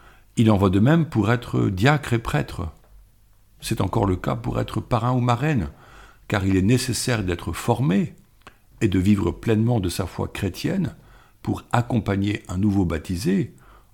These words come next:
enfant ou adulte. Puissent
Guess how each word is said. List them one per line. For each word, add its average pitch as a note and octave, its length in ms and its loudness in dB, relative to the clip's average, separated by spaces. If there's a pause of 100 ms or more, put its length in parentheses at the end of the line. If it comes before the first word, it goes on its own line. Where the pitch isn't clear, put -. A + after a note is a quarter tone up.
enfant G#2+ 480 -2
ou G#2+ 100 4
adulte. G#2+ 580 0 (1800)
Puissent - 480 -2